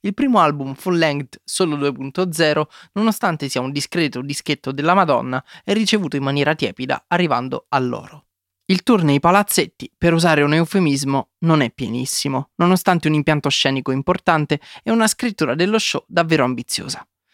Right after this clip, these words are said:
Sembrerebbe una di quelle storie classiche da post-talent, soprattutto in un periodo storico in cui l'industria televisiva di cantanti da talent ce ne ha partoriti tantissimi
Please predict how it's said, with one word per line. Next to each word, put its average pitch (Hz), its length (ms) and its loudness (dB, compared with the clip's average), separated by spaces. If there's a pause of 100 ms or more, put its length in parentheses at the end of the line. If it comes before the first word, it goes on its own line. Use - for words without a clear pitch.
(220)
Sembrerebbe 156 760 -2
una 208 180 2
di 180 80 0
quelle 165 220 2
storie 170 440 -2
classiche 165 560 0
da 143 120 2
post-talent, 123 920 -6 (160)
soprattutto 185 600 -2
in 147 60 0
un 147 60 -2
periodo 190 320 2
storico 196 380 0
in 160 100 2
cui 151 220 0
l'industria 185 520 0
televisiva 165 500 0
di 143 80 -8
cantanti 175 480 -2
da 156 100 2
talent 180 500 0
ce - 160 -4
ne 160 60 2
ha 156 60 -2
partoriti 165 560 -4
tantissimi 165 760 -4